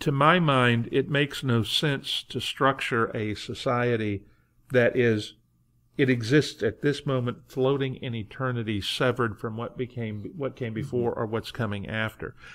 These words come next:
If you look at my series, all of them have this progression of the institutions, the technology, the whole nine yards, and it's the growth and the changes in those basic building blocks of the societies and the structures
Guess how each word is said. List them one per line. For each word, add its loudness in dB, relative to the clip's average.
If -4
you 2
look 0
at -4
my 0
series, 0
all 6
of -4
them -10
have -4
this -2
progression -2
of -10
the -8
institutions, -6
the -4
technology, -4
the -4
whole -2
nine -4
yards, -2
and -2
it's -6
the -8
growth 0
and -4
the -4
changes 0
in -6
those -4
basic 0
building 0
blocks -4
of -6
the -6
societies 0
and -8
the -6
structures -2